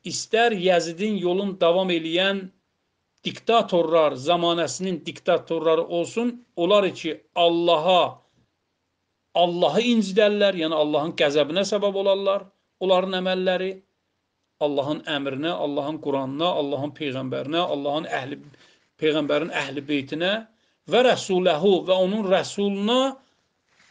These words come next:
əziyyət eləyərlər. Onların əmrlərindən çıxmaqlıqla və onların əhli beytinə zülm eləməklə ki, Kərbəla, Aşura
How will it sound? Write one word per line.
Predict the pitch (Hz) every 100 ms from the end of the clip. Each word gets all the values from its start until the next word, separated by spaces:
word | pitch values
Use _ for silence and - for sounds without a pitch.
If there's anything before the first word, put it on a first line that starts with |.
| - _ 165
əziyyət | 160 135 165 147 143
eləyərlər. | 131 127 123 123 131 131 _ _ _ _ -
Onların | 147 147 160 156 -
əmrlərindən | 147 139 131 131 139 131 151 170
çıxmaqlıqla | - - 123 117 120 117 117 113 123 _ _ _ _ _ _
və | 147
onların | 165 143 139 160 -
əhli | 127 127 135
beytinə | 147 135 135 151 185 214 - _ _ _ _ _
zülm | 135 175 185 151
eləməklə | 143 139 139 175 254 247 208
ki, | 233 220
Kərbəla, | 151 143 147 165 185 196 - _ _ _ _ _ _ _ _ _ _
Aşura | 147 143 127 156 156 185